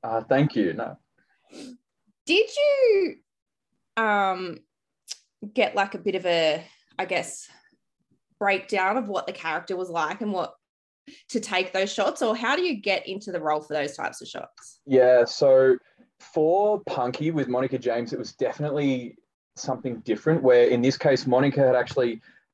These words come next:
Speaker 1: printed out a bit of a synopsis on Punky, um,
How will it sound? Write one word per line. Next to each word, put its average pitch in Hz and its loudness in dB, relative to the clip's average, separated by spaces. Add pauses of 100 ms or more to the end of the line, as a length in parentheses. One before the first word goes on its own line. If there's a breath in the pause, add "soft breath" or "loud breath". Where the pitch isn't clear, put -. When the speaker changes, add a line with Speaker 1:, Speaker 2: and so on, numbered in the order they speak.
(100)
Speaker 1:
printed 139 -2
out 120 2
a 113 4
bit 127 -2
of 123 -4
a 123 0
synopsis 120 -6
on 117 -4
Punky, 113 -8 (120)
um, 113 0